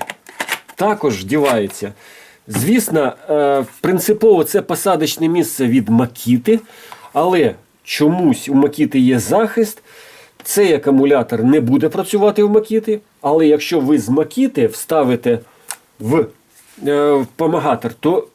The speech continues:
цей помагатор буде працювати. Тому постачальник, е, може,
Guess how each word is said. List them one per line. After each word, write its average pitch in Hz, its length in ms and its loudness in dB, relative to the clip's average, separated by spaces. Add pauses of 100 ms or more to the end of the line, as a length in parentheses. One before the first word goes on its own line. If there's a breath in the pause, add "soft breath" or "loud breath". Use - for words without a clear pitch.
(120)
цей 226 240 0
помагатор 180 520 -4
буде 117 380 0
працювати. 107 580 -6 (560 loud breath)
Тому 175 400 0 (140)
постачальник, 160 1080 0 (580 soft breath)
е, 131 340 0
може, 160 500 2